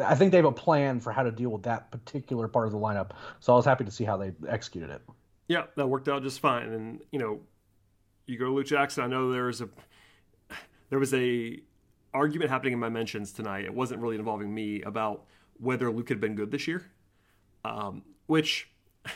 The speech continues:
Speaker 2: this is maybe
Speaker 1: Um, sh-, <laughs> sure, I
Speaker 2: Yeah,
Speaker 1: guess.
Speaker 2: so, <laughs> long story short, it was about his peripherals versus Z R A and all this stuff. Uh,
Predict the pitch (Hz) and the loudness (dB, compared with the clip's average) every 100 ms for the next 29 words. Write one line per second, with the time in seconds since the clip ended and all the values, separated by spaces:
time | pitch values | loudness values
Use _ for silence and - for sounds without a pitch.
0 | - _ _ _ _ _ _ _ - 156 | -16 _ _ _ _ _ _ _ -10 -6
1 | 160 135 131 123 123 120 120 117 - - | -2 2 6 8 8 6 2 -2 -6 -10
2 | - - 85 - - - - 123 85 85 | -10 -8 -8 -8 -8 -2 4 6 4 2
3 | 151 147 95 - 196 180 170 - 226 - | 8 8 8 4 6 6 6 4 2 0
4 | - - 175 196 190 165 160 151 147 135 | -10 4 8 8 8 6 6 6 6 4
5 | 139 139 135 - 120 120 - 120 120 131 | 2 4 2 2 -4 -8 -4 -2 0 -2
6 | 113 117 110 107 113 113 110 110 107 107 | -2 -6 -6 -8 -4 -2 -2 -2 -4 -4
7 | 107 104 - 101 - - - - 113 | -6 -8 -10 -12 -14 -20 -12 -6 -4